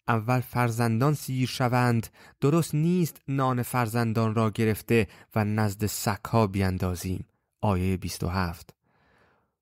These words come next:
خب، می توانید کیک را هر طور که می خواهید برش دهید، هر طور که می خواهید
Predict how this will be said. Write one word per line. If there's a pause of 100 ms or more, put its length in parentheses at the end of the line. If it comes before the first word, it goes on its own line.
خب، (260)
می
توانید
کیک
را
هر
طور
که
می
خواهید (240)
برش
دهید، (340)
هر
طور
که
می
خواهید